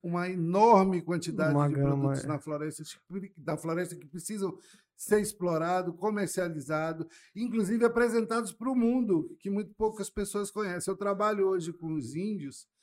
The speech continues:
Speaker 1: Saterê Maué, já fazem sete anos, e eu tô trabalhando hoje com pau-rosa, que é uma espécie
Speaker 2: Pau-rosa,
Speaker 1: que
Speaker 2: sim.
Speaker 1: está em extinção, né? E ameaçada de extinção, e que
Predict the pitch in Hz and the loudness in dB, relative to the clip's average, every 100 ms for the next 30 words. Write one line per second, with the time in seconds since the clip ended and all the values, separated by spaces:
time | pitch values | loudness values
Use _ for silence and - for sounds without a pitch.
0 | _ _ - 160 156 151 151 143 135 160 | _ _ -8 -8 -4 -2 -2 -2 -2 -2
1 | 180 147 135 151 139 120 - 175 175 160 | -2 -4 -8 -8 -8 -10 -6 -4 -4 -6
2 | 156 190 190 147 - _ _ _ _ _ | -6 -6 -6 -8 -12 _ _ _ _ _
3 | - 165 214 214 220 214 214 202 196 208 | 0 6 6 8 4 4 2 2 2 0
4 | 202 202 208 196 - 196 202 196 175 - | 2 4 4 -2 -6 -6 -4 -4 -8 -12
5 | _ _ _ _ - 208 196 196 202 143 | _ _ _ _ -2 2 6 4 2 -4
6 | 113 _ _ _ 151 160 160 - 175 165 | -10 _ _ _ -8 -8 -8 -8 -4 0
7 | 151 151 151 139 135 165 180 214 220 202 | 4 4 4 0 -4 -2 0 0 -2 -4
8 | 160 175 156 - 139 147 160 _ _ _ | -8 -6 -8 -8 -8 -8 -10 _ _ _
9 | _ _ _ _ 139 156 175 175 - _ | _ _ _ _ -6 -4 -6 -8 -16 _
10 | _ - 147 151 151 151 151 147 147 156 | _ -8 -4 -2 0 -2 -2 -4 -6 -6
11 | 147 151 139 170 180 175 131 123 - 139 | -6 -6 -4 -4 -4 -4 -8 -10 -10 -10
12 | 113 147 170 185 180 _ _ _ 151 170 | -8 -8 -8 -8 -14 _ _ _ -8 -8
13 | 170 175 196 202 208 208 202 208 202 | -8 -10 -8 -6 -6 -8 -8 -10 -12